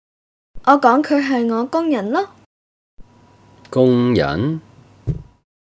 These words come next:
Speaker 1: 學校嘅小光每次見到婆婆嚟接我，都會話婆婆係工人，因為婆婆同佢屋企嘅工人一樣，會照顧佢，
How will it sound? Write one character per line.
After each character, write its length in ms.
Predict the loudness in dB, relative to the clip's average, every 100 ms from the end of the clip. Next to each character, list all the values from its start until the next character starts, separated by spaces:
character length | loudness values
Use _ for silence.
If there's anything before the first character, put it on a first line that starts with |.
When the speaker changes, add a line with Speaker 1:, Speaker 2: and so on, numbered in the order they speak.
| _ _ _ -8
Speaker 1:
學 100 | -6
校 280 | -4 -2
嘅 100 | -2
小 320 | -2 0 0 0
光 440 | 0 0 0 -4 -10 _ _ _
每 180 | -2 -2
次 260 | -2 -4 -4
見 360 | -2 0 0
到 240 | 0 0 -2
婆 220 | -4 -6
婆 220 | -2 0
嚟 200 | 2 0
接 240 | -2 -6 -6 _
我， 420 | 2 4 2 -2 -8 -20 _
都 280 | 2 4 4
會 120 | 4
話 240 | 4 2
婆 240 | 0 -2 -4
婆 200 | -2 -2
係 200 | -2 -2
工 260 | 0 2 0
人， 380 | -2 -6 -10 -10 -14 -18 _ _ _ _ _ _
因 220 | 0 2
為 160 | 4 4
婆 280 | 2 -2 -2
婆 320 | -2 -4 -4
同 380 | -4 -6 -6 -6
佢 340 | -4 -2 0 -2
屋 80 | -4
企 220 | -2 -2
嘅 160 | -2 -4
工 280 | 0 2 2
人 280 | 0 0
一 60 | 0
樣， 760 | -2 0 0 0 0 -4 -6 -10 -8 -8 -8 -18 -20 _ _
會 180 | 4 4
照 200 | 6 2
顧 280 | 4 4 4
佢， 580 | 2 0 2 2 0